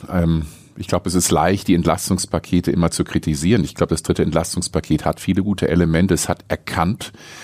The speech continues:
dass alle Menschen Hilfe benötigen, hat erkannt, dass gerade die verletzlichsten Menschen, die sozial-,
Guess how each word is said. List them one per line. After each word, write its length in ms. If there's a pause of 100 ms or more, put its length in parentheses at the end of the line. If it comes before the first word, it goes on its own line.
(180)
dass 220
alle 220
Menschen 640
Hilfe 340
benötigen, 680
hat 180
erkannt, 520
dass 180
gerade 280
die 100
verletzlichsten 640
Menschen, 420 (520)
die 100
sozial-, 560